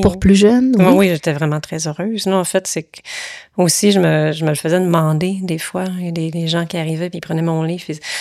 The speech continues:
Speaker 2: Ah, mais il y a juste deux ans, tu sais, c'est, c'est comme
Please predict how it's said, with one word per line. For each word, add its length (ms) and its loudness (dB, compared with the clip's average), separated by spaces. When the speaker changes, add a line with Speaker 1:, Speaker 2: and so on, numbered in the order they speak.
Speaker 2:
Ah, 140 2
mais 100 4
il 40 2
y 20 0
a 40 -2
juste 180 -6
deux 300 -6
ans, 300 -4
tu 80 -12
sais, 120 -8
c'est, 240 -10
c'est 320 -10
comme 320 -2